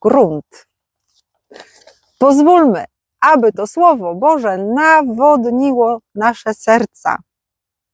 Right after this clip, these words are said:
i aby te serca mogły naprawdę żyć,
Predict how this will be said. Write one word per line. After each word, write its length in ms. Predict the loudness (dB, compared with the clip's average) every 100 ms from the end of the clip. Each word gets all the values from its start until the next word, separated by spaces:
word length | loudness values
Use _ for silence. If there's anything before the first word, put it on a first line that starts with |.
| _ _ _ _ _
i 120 | 0
aby 200 | 2 0
te 140 | 0 -4
serca 760 | -6 -2 0 0 -2 -2 -2 0
mogły 520 | 2 0 0 -2 -2
naprawdę 880 | -6 -12 -14 -6 0 0 0 -2 -6
żyć, 640 | -4 -4 -4 -8 -20 -20